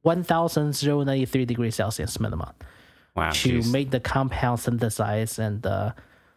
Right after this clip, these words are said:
Speaker 1: form the structure in a blue color. And I do believe someone did a test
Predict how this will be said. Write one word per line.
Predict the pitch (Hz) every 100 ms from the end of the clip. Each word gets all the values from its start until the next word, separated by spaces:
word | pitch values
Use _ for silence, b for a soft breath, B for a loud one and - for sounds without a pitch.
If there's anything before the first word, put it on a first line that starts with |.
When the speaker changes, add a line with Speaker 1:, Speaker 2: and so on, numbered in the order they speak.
| b _ _ _ _
Speaker 1:
form | 139 131
the | 117
structure | - - 131 - - 104 113 b b -
in | 117 110 107
a | 110
blue | 107 110 107 107 - _ -
color. | - 98 - - - b b b _
And | 117
I | 113 113 -
do | 143 185 226
believe | 175 156 156 156
someone | - 151 156 143
did | 139
a | 123
test | - - 143 113 - - -